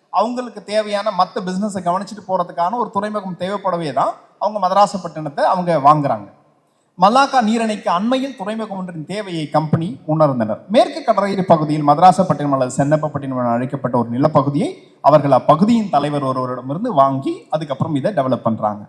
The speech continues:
நெக்ஸ்ட், அடுத்து உங்களுக்கு லைட் ஹவுஸ். நான் ஒரு ரெண்டு மூணு முக்கியமான எவிடன்ஸ், ஏன்னா அதை பேசினா நாள் முழுக்க பேசலாம், ஒரு முக்கியமான விஷயங்கள் மட்டும் அவங்க கூட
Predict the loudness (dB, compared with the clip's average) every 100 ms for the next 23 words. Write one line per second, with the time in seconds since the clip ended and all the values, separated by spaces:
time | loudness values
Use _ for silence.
0 | -8 -8 -8 -20 -20 _ _ _ _ _
1 | _ _ _ _ _ _ _ _ 0 2
2 | -2 -2 0 2 2 2 0 4 4 4
3 | 0 0 0 0 -2 -6 -8 -6 0 2
4 | 2 0 -2 -2 -4 -4 -4 -4 0 0
5 | 2 2 2 0 -6 -6 -4 -2 -2 -2
6 | -10 -12 -8 -8 -4 0 0 0 -4 -6
7 | -6 -4 -2 0 0 -4 -8